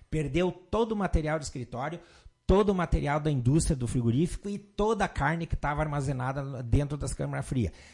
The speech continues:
Então, só pro pessoal ter uma noção, Rudy, só o meu frigorífico lá, o Boi Gaúcho, o prejuízo dele é de quarenta a cinquenta milhões.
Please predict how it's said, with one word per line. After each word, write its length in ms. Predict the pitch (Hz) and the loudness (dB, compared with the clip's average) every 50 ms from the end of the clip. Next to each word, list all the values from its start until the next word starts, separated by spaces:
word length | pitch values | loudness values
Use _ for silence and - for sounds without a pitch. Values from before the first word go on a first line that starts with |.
| - - | -16 -10
Então, 320 | - 135 127 - 170 190 196 | -8 -4 0 2 2 2 0
só 240 | - - 156 156 175 | -2 0 0 0 2
pro 140 | - 185 | 2 0
pessoal 400 | 180 185 175 - - 151 151 165 | 2 2 0 0 0 0 0 0
ter 180 | 156 - - 147 | 2 2 2 2
uma 160 | 160 170 170 | 4 2 0
noção, 580 | 170 170 175 165 - - - 127 135 156 175 190 | -2 -2 -4 -4 -6 -4 -2 0 2 4 4 4
Rudy, 460 | 170 147 147 127 110 95 98 90 90 - - - - - | 6 6 6 6 4 2 -2 -6 -6 -10 -14 -20 -20 -18
só 540 | - - - - - - 175 165 180 202 202 | -14 -8 -6 -6 -2 0 2 2 4 4 2
o 80 | 202 185 | 2 0
meu 240 | 180 170 175 175 | 0 0 0 0
frigorífico 680 | 165 - - 165 147 139 127 131 143 151 - - - - | 0 -2 -2 -2 0 0 0 2 2 2 0 -2 -4 -2
lá, 180 | 117 117 113 127 | -2 0 0 -2
o 60 | 135 | -2
Boi 160 | 123 110 107 | -2 -4 -4
Gaúcho, 580 | 110 110 92 98 127 151 175 165 - - 131 98 - - - - - | -4 -2 -2 2 4 4 4 4 4 2 0 -2 -2 -6 -14 -14 -6
o 120 | - 131 127 | -4 0 2
prejuízo 580 | - - 147 131 117 123 151 175 175 147 165 | 4 4 4 4 4 2 2 4 4 2 2
dele 320 | 139 120 135 143 156 165 147 | 2 2 2 4 4 4 4
é 160 | 143 143 139 | 4 2 0
de 320 | 135 139 - 127 123 160 | -2 -4 0 2 2 2
quarenta 680 | - - 151 131 131 131 151 180 190 185 - - - - - | 4 4 2 2 2 2 2 2 2 2 0 0 -2 -2 -2
a 100 | 135 139 | -4 -4
cinquenta 600 | - - - 151 135 - 151 165 175 170 - 151 | -2 -2 -2 -4 -4 -2 -2 -2 -2 -2 -2 -2
milhões. 680 | 160 175 185 185 170 170 160 165 160 123 - - | -2 -2 -2 0 0 0 0 0 -2 -2 -4 -4